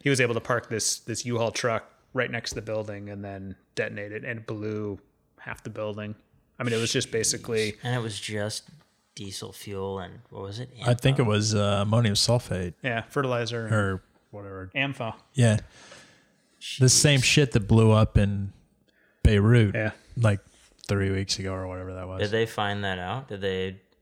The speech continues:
Speaker 1: Well, that's what it
Speaker 2: I D
Speaker 1: was. It was
Speaker 3: That's what it
Speaker 2: whatever
Speaker 3: was,
Speaker 2: was
Speaker 3: yeah.
Speaker 2: blew
Speaker 1: It was
Speaker 2: up?
Speaker 1: a,
Speaker 3: Ammonium,
Speaker 1: it was a,
Speaker 3: ammonium sul-
Speaker 1: it had been stored there for years.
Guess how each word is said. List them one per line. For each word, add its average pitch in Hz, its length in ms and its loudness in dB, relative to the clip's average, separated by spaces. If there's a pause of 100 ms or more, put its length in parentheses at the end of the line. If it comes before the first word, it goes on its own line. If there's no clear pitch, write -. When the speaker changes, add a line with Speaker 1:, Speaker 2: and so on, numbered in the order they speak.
(260)
Speaker 1:
Well, 139 100 -2
that's - 100 -4
what 127 100 -2
it - 40 -2
Speaker 2:
I 101 40 0
D 120 60 4
Speaker 1:
was. 131 140 4
It 123 40 2
was 117 80 6
Speaker 3:
That's - 160 6
what 139 120 6
it 107 40 4
Speaker 2:
whatever 135 200 4
Speaker 3:
was, 104 80 2
Speaker 2:
was 104 80 4
Speaker 3:
yeah. 131 120 2
Speaker 2:
blew 107 180 -2
Speaker 1:
It - 20 4
was 127 140 4
Speaker 2:
up? - 20 8
Speaker 1:
a, - 40 8
Speaker 3:
Ammonium, 117 160 4 (100)
Speaker 1:
it - 40 -2
was - 40 4
a, - 80 8
Speaker 3:
ammonium 120 180 2
sul- 127 280 -8
Speaker 1:
it 156 40 0
had 127 120 4
been 120 120 4
stored 131 340 2
there 113 120 2
for - 120 -6
years. 113 440 0